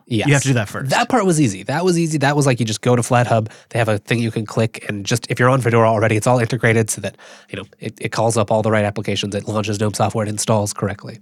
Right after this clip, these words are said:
Speaker 2: Mm-hmm. Yeah. Um, so, and, and then you're, you're able to get Telegram and Slack and all of the, you know, proprietary goodies that you use to communicate during the day. And it works on the Fedora desktop.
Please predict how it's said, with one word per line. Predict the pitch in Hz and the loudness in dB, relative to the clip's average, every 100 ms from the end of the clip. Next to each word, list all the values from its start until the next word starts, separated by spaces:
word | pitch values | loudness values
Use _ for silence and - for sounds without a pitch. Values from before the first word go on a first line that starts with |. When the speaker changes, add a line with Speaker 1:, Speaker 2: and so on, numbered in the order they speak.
| - | 0
Speaker 2:
Mm-hmm. | 156 156 180 - | 2 4 2 0
Yeah. | 151 139 - - - - - | 0 0 -2 -16 -20 -18 -2
Um, | 135 135 127 110 98 85 | 2 4 2 0 -2 -6
so, | - 143 | -4 0
and, | 185 139 | 0 2
and | 147 | 4
then | 147 139 | 4 4
you're, | 139 135 | 2 2
you're | 139 135 | 2 4
able | 147 | 4
to | 139 | 2
get | 139 | 0
Telegram | 131 143 135 139 | 0 2 2 2
and | 139 | 0
Slack | 127 120 131 - | 0 -2 -2 -2
and | 117 | 0
all | 127 135 | 2 0
of | 113 | 0
the, | 135 131 123 123 - | 0 2 0 -2 -2
you | 151 | -2
know, | 110 | 0
proprietary | 117 - 127 127 131 123 | -2 0 2 2 2 0
goodies | 135 143 131 113 | 2 2 2 0
that | 123 | -2
you | 117 | 0
use | 117 120 | 0 -2
to | 120 | -4
communicate | - 131 143 117 107 | 0 0 2 -2 -2
during | 107 107 | -2 -2
the | 101 | -2
day. | 131 107 - _ _ - - - | -4 -4 -8 _ _ -20 -20 -6
And | 131 127 123 139 | 0 2 2 2
it | |
works | 151 214 - - | 2 0 0 -6
on | 131 147 | 0 0
the | 139 | 2
Fedora | 147 147 127 | 2 2 4
desktop. | 156 160 - 90 | 2 0 -2 -6